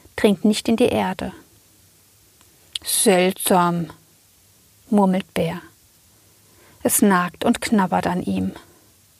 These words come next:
„Was tue ich hier? Das gehört sich nicht. Nein, ein Dieb bin ich nicht.“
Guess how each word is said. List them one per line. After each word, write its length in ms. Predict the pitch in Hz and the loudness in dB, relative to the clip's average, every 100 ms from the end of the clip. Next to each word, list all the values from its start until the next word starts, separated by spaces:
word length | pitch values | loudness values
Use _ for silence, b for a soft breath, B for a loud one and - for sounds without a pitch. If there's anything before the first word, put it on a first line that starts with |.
| _ _ b b b b b - | _ _ b b b b b -2
„Was 260 | 185 - - | 0 0 0
tue 340 | - 285 285 | 4 6 6
ich 100 | 214 | 4
hier? 360 | - 185 180 175 - _ _ _ _ _ _ _ _ | 0 0 0 -4 -12 _ _ _ _ _ _ _ _
Das 180 | 170 - | -4 0
gehört 460 | 170 160 220 247 | 0 2 0 2
sich 180 | 196 - | -4 -4
nicht. 460 | 185 180 - - - _ _ _ _ _ | -6 -6 -10 -14 -20 _ _ _ _ _
Nein, 440 | 226 202 175 165 - B B B | 2 2 2 -2 -8 B B B
ein 160 | 190 165 | 0 2
Dieb 360 | 233 269 - | 2 2 2
bin 160 | 269 247 | 2 2
ich 120 | - | 2
nicht.“ 440 | 196 160 - - | 0 -2 -10 -16